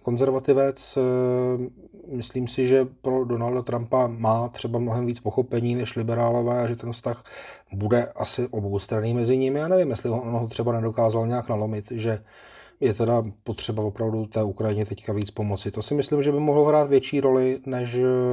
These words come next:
než to, že tam teďka byla vlastně česká návštěva v Bílém domě.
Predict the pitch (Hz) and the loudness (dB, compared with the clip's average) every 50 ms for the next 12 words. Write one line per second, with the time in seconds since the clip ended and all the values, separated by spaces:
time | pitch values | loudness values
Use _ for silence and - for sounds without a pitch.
0 | 123 123 120 120 120 - - _ - 123 120 117 117 - 113 113 120 117 120 117 | 0 0 -2 -4 -8 -12 -16 _ -6 -4 -4 -2 -2 -2 0 0 0 -2 -2 -2
1 | 117 120 113 - - 123 117 117 113 113 117 110 110 110 110 107 - - 127 113 | -2 -4 -4 -2 0 0 0 0 -2 -4 -6 -4 -4 -4 -4 -6 -6 -8 -8 -6
2 | - 113 104 - - 123 117 113 110 107 104 - - - 117 113 117 117 107 104 | -4 -6 -6 -4 -2 0 0 0 2 0 -2 -4 -4 -2 -2 0 0 0 -2 -2
3 | 110 107 110 110 110 107 104 101 107 104 104 104 | -2 -2 -2 -2 -2 -2 -2 -2 -2 -2 -4 -6